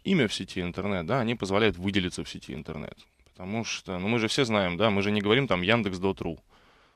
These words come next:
да, мы не говорим, э, Google дот ком, да, мы говорим Google, Яндекс, то есть это имена уже, которые стали, э, вот, имя собственное для каких-то больших проектов. Да, то же самое, все говорят ВКонтакте. ВКонтакте — это домен.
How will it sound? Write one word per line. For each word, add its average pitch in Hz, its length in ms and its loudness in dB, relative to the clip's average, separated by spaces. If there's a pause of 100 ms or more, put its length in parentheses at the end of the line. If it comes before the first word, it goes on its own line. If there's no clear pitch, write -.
(140)
да, 117 140 -6
мы 95 160 -2
не 104 160 0
говорим, 95 500 2
э, 87 580 -2
Google 104 360 2
дот 98 160 2
ком, 87 420 -4 (280)
да, 131 160 0
мы 104 100 -2
говорим 95 240 2
Google, 117 300 2
Яндекс, 104 320 2
то - 80 -4
есть 107 140 0
это 107 200 0
имена 107 380 4
уже, 98 160 4
которые 95 340 0
стали, 92 460 0
э, 87 320 0
вот, 82 180 -6 (100)
имя 98 200 0
собственное 80 580 -6
для 87 280 2
каких-то 90 380 -8
больших 90 320 -6
проектов. - 540 -8 (420)
Да, 104 140 2
то 104 100 -2
же 101 120 0
самое, 90 420 0
все - 160 -2
говорят 95 240 2
ВКонтакте. 92 580 -2
ВКонтакте — 92 440 -4
это 87 80 -6
домен. 85 440 -4